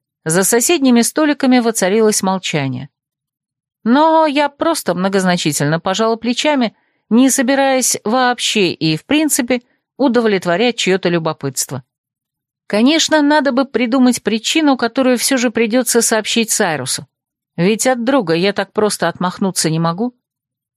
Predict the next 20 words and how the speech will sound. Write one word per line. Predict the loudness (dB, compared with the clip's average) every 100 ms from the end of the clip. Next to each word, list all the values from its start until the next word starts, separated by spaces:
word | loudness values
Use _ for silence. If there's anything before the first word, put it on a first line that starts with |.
| _
Но, | 0 2 2 0 -6 _ -6
в | 0
любом | 2 2 -2
случае, | -4 -6 -4 -2 0 0
это | 0 -2 -2 -2
предстоит | -2 -2 -2 -2 -2 -2
сделать | -2 0 0 -2
не | -2 0
сейчас. | 0 0 -2 -2 -8 _ _ _ _ _ _ _ _
Сердитое | -10 -4 -4 -2 -2 -2 0 0
сопение | 0 -2 0 2 4 4 2
за | 0
соседними | 0 -2 0 -2 -2 -2 0
столами | -2 -2 -2 0 2 0
дало | 0 -2 -2 -2
понять, | -2 -2 0 0
что | 0 0
моя | 0 0 0
скрытность | -2 -4 -4 0 0 0 0
только | -2 0 -2